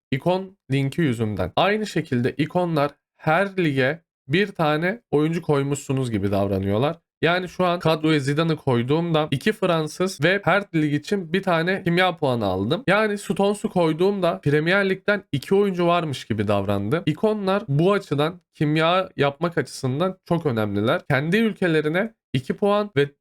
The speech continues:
oyundaki tüm liglere bir puan vermiş gibi davranıyorlar ikonlar. Aynı şekilde hero'lara dair de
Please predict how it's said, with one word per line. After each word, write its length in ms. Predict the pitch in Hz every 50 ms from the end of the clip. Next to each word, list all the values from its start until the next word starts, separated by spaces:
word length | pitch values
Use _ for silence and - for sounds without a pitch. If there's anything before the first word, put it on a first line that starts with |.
| _ -
oyundaki 500 | 135 139 165 180 180 190 190 - 170 -
tüm 280 | - 214 214 214 202
liglere 420 | 185 165 156 170 175 185 196 196 - -
bir 220 | 175 196 196 170
puan 320 | - - 156 160 180 175 170
vermiş 380 | 165 160 160 165 170 - -
gibi 220 | - 143 156 160 147
davranıyorlar 680 | 147 147 143 143 151 151 160 165 156 143 165 185 190 - _ -
ikonlar. 500 | 131 123 - 143 117 120 117 117 135 - -
Aynı 300 | 151 185 214 226 226 214
şekilde 580 | - - 170 165 - 151 143 156 180 190 185 - -
hero'lara 500 | 165 165 180 185 185 190 180 185 175 165
dair 360 | 151 143 135 131 131 131 131
de 180 | 170 196 202